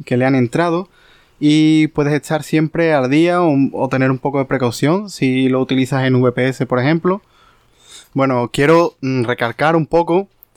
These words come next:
eh, un gran mito, para mí por lo menos, para mí es un mito, y es que, mm, suelen decir que Debian no es software libre. Debian tiene un compromiso social en el que, mm, pretende hacer todo el software libre.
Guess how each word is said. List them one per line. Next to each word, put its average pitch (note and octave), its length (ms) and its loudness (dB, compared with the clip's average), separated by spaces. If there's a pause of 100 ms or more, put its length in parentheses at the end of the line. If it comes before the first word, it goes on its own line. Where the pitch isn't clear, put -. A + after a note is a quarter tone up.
(140)
eh, C#3 240 -2
un C3 440 0
gran C#3+ 280 0
mito, D#3+ 540 2
para A2+ 220 -4
mí D3 200 2
por A#2+ 200 -2
lo A#2 80 0
menos, B2 240 -2
para A#2 160 -2
mí C#3+ 160 2
es C#3+ 80 -2
un C3+ 160 0
mito, E3 340 0 (320)
y C#3 80 0
es C#3 80 -2
que, E3+ 300 -2 (260)
mm, B2+ 380 2
suelen C#3 320 0
decir C#3+ 320 -2
que B2 200 0
Debian D3 440 0
no C3+ 100 0
es C3 80 -4
software B2 360 -2
libre. A2 340 -6 (560)
Debian F3+ 500 2
tiene D#3+ 640 0 (180)
un C#3+ 140 0
compromiso C#3+ 500 -2
social D3+ 680 -2
en C#3+ 120 0
el C3+ 200 -2
que, C3 420 -2
mm, A#2+ 300 0
pretende D3 720 0
hacer C#3 380 -2
todo D3 240 0
el D3 80 -2
software C#3+ 380 0
libre. A#2+ 500 -2